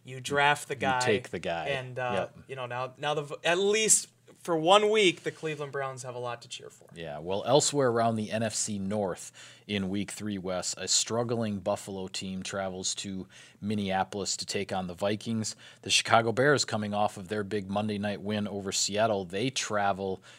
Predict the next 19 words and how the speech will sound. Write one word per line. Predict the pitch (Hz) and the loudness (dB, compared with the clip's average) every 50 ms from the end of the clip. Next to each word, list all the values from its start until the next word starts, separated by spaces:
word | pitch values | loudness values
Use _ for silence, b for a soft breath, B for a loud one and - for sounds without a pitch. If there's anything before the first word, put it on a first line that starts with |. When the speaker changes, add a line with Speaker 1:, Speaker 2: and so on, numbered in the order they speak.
| B B | B B
Speaker 2:
to | - - 113 | -6 -2 -2
a | 101 95 | 0 0
struggling | - - - - 110 107 113 107 107 104 104 101 98 98 - | 0 -2 -2 -2 -2 -2 -2 0 -2 -2 -2 -2 -4 -4 -4
Arizona | - 107 104 101 98 95 87 87 104 131 143 135 113 | -4 -4 -4 -2 -4 -4 -2 0 2 2 4 2 2
team. | 95 - - 110 101 98 98 98 98 98 - - B B B B B B B B B B | 0 -2 -4 -4 -2 -2 -2 -2 -4 -6 -8 -10 B B B B B B B B B B
And | 113 120 135 | 0 2 4
then | 151 160 | 4 4
the | 156 | 4
Detroit | 139 120 117 - - 151 147 147 117 | 2 0 -4 0 4 4 4 6 6
Lions | 131 147 165 165 147 131 117 104 104 | 4 6 6 6 6 4 2 0 0
looking | 113 120 147 - - 113 107 | 0 -2 -2 -2 -4 -6 -6
to | - - 107 | -4 -6 -2
get | 98 117 110 95 | -2 -2 -2 0
their | - 117 123 131 | 0 0 2 2
first | 123 - - 120 110 - - - | 0 -2 -4 -4 -2 -4 -4 -2
win | 117 120 | -2 -2
of | 117 110 | -2 -2
the | 95 101 | -4 -6
year. | 95 104 127 139 131 117 110 107 107 104 | -4 -2 0 2 2 2 2 2 0 -2